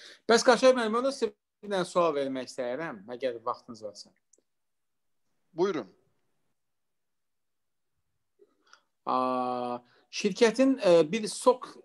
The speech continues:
Speaker 1: mərkəzinə cyber, e, subscribe qoşulmasına necə baxırsınız?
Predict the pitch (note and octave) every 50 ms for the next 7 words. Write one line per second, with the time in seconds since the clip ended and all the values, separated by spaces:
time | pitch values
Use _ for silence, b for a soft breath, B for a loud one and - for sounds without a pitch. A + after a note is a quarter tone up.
0 | _ _ - E3+ E3+ F3 E3 D#3+ - E3+ D#3+ D#3 - E3+ F#3+ G3 G3 - - -
1 | - F#3+ F3+ D#3 D3+ E3 D3+ F#3 F3+ F3 E3 D#3+ D#3 D3+ - - F3 E3 - -
2 | - F3+ G3 G3+ F#3+ D3 C3+ C3+ - _ _ _ _ _ _ _ _ _ _ _
3 | _ _ _ _ - C#3+ C3+ D#3+ D3 - - D#3+ D#3 D3+ C#3+ - F3+ E3+ D3+ A#2
4 | G#2 F#2+ F2 E2 - - F2+ - - - - - -